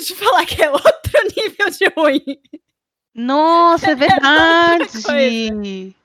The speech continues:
Speaker 2: Você que revisou, não foi? Você revisou a
Speaker 1: É.
Speaker 2: série inteira? Chegou a revisar a série
Speaker 1: Não,
Speaker 2: inteira?
Speaker 1: não, não, foi só o começo. Eu saí antes de, de, de... Não, até porque a série inte-, a série é comprida, a porra.
Speaker 2: A porra.
Speaker 1: É, eu, eu revisei acho que o quê? Não sei, uns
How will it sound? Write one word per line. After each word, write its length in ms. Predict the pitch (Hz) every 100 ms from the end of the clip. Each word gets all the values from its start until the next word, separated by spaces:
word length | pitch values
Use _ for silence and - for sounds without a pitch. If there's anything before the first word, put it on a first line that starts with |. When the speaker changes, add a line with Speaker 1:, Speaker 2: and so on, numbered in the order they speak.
| _
Speaker 2:
Você 220 | - 294
que 100 | -
revisou, 580 | 311 349 381 302 349 381
não 120 | 330
foi? 480 | - 359 339 220 190 - -
Você 120 | 349
revisou 280 | 392 381 311
a 60 |
Speaker 1:
É. 20 | 262
Speaker 2:
série 160 | 240
inteira? 420 | 220 - 311 339 240
Chegou 220 | 226 226
a 40 |
revisar 280 | 269 233 285
a 40 |
série 140 | 277 277
Speaker 1:
Não, 60 | 269
Speaker 2:
inteira? 220 | 294 247
Speaker 1:
não, 60 | 233
não, 320 | - - _
foi 100 | 180
só 140 | 247
o 40 | 226
começo. 500 | 277 247 185 - 190
Eu 80 | 185
saí 280 | 226 202 202
antes 220 | 214 -
de, 200 | 220 226
de, 380 | 202 220 202 196
de... 260 | 196 - - _ _
Não, 120 | 294
até 180 | 226 311
porque 140 | - 349
a 40 |
série 180 | - 359
inte-, 160 | 285 -
a 80 | 226
série 220 | 269 320
é 20 |
comprida, 720 | 381 349 _ 339 415 220 175 -
a 100 | 294
porra. 520 | - 359 381 247 180 _
Speaker 2:
A 100 | 294
porra. 680 | 311 - 277 349 359 220 185 - -
Speaker 1:
É, 460 | 247 262 247 202
eu, 260 | 208 233 233
eu 120 | 190 240
revisei 300 | 254 254 269
acho 160 | 269
que 80 | -
o 40 |
quê? 220 | - 175 - -
Não 80 |
sei, 280 | 202 175 170 _ _
uns 460 | 185 180 - -